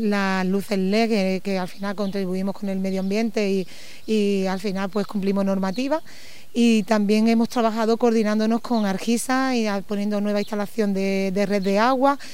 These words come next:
eh, poniendo también la, las diferentes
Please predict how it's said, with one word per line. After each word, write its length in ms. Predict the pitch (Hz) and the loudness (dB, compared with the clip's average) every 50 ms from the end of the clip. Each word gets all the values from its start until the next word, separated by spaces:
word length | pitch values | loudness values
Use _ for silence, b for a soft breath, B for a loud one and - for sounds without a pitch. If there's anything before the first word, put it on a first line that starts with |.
| B B B B B | B B B B B
eh, 380 | B 226 226 226 226 214 214 214 208 | B 2 4 4 4 4 4 2 2
poniendo 320 | 233 220 226 233 226 233 | 2 2 2 4 2 2
también 460 | 208 226 214 220 226 240 233 226 208 | 2 2 2 2 4 2 2 2 2
la, 420 | 202 202 208 196 196 196 196 196 202 226 | 0 0 -2 -2 -4 -4 -4 -6 -6 -4
las 160 | 202 208 196 | -4 -4 -2
diferentes 720 | 220 220 - - 208 196 208 208 208 190 233 220 220 202 | -4 -4 -4 -2 -2 0 0 0 0 2 4 4 2 2